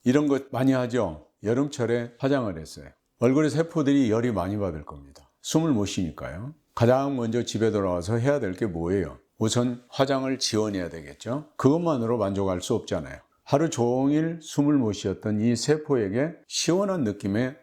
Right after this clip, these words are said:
오이팩을 해주는 겁니다. 이처럼 우리가 아무 생각 없이 하는 이 오이팩 속에는 이런 음양의 원리가 들어있다고 하는 사실입니다.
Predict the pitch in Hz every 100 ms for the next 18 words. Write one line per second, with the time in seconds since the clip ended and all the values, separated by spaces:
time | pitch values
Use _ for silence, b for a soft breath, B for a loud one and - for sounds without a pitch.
0 | - 98 120 123 101 98 107 127 131 -
1 | 127 135 107 80 - - _ - 135 156
2 | 156 113 117 67 127 151 156 113 113 113
3 | 135 156 165 170 170 - 123 135 117 113
4 | 107 110 131 151 147 147 147 135 120 90
5 | 98 143 - b - 101 98 90 - 117
6 | 123 135 110 107 120 92 92 87 90 101
7 | - 101 98 85 82 80 76 98 101 110
8 | 113 101 78 -